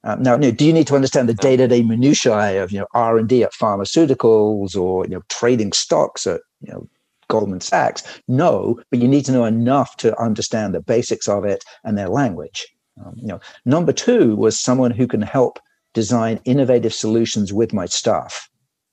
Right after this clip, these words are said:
Speaker 1: Right, so innovative is a keyword there, and with my staff, not for my staff. Um, number three is someone who can clearly and effectively communicate with me.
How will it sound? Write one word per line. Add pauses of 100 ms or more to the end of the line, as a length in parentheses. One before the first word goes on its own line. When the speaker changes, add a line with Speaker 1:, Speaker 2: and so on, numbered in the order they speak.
(320)
Speaker 1:
Right,
so
innovative
is
a
keyword
there, (320)
and (360)
with
my
staff,
not
for
my
staff.
Um, (500)
number
three
is
someone
who
can
clearly
and
effectively
communicate
with
me.